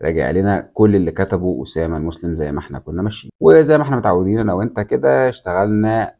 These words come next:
بقالنا فترة كبيرة، بس أنا كنت واقف بسبب السفر والكتب ما كانتش معايا، كنت شغال بمعدل ثابت كده عشان تعليقاتكم حلقة كل شهر. الحقيقة مش عارف هنلحق نخلص أعماله كده كلها إمتى.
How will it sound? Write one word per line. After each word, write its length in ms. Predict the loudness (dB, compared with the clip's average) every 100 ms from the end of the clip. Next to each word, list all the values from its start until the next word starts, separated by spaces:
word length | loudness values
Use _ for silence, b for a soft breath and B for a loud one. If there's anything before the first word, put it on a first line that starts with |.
| -14
بقالنا 520 | -4 0 2 2 2
فترة 340 | 0 -2 0
كبيرة، 300 | 0 0 0
بس 240 | -2 -2 -4
أنا 100 | -4
كنت 220 | -6 -2
واقف 180 | 0 0
بسبب 320 | -2 -2 -4
السفر 460 | -4 -10 -4 -4 -4
والكتب 420 | -8 -10 -8 -8
ما 80 | -8
كانتش 340 | -8 -10 -10
معايا، 380 | -8 -4 -4 -4 _
كنت 240 | -2 -2
شغال 420 | -4 -2 2 4
بمعدل 640 | 4 4 4 2 0 -2 -2
ثابت 420 | 0 2 2 -2
كده 300 | -4 0 0
عشان 440 | 0 -2 -2 -4
تعليقاتكم 920 | -6 -6 -6 -8 -8 -2 0 0 0 -4
حلقة 480 | -12 -2 0 0 -2
كل 340 | -2 -2 -2
شهر. 240 | -4 -12 -18 _
الحقيقة 260 | 2 4 6
مش 160 | 4 4
عارف 340 | 4 4 0
هنلحق 280 | -2 0 -2
نخلص 400 | -2 0 0 0
أعماله 280 | -2 0 -2
كده 180 | -2
كلها 360 | -4 -4 -4 -2
إمتى. 240 | -4 -8